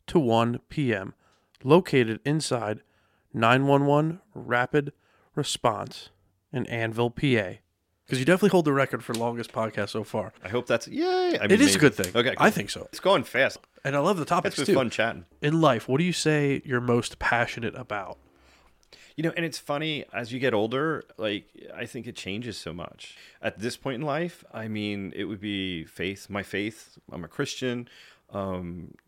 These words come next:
Speaker 2: most passionate, it's God, then family, then film. <laughs> So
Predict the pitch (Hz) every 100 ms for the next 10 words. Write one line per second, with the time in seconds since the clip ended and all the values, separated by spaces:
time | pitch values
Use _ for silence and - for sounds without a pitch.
0 | - _ - - 110 113 135 - 151 175
1 | 190 208 208 - - - - 90 - -
2 | 113 120 143 139 113 _ 65 98 107 -
3 | 87 101 123 143 151 135 _ - 104 98
4 | - 104 110 139 131 - - - - -
5 | - - -